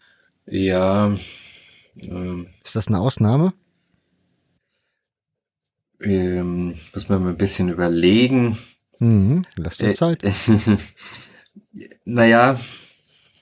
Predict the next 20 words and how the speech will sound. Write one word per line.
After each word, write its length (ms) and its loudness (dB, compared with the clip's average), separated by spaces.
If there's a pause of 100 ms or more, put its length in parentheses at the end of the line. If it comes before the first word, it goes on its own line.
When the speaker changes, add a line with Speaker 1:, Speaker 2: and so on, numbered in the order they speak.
(1400)
Speaker 1:
ich, 480 -8
ich 180 -2
weiß 300 2
es 100 -2
nicht, 220 0
ob 100 0
man 140 0
da 100 2
von 180 -2
Epochen 520 -4
reden 400 -2
kann, 260 -2
weil 120 0
das 160 -4
ist 120 -2
ja 160 4
so 140 -2
ein 100 0
fließender 540 0
Übergang. 800 -2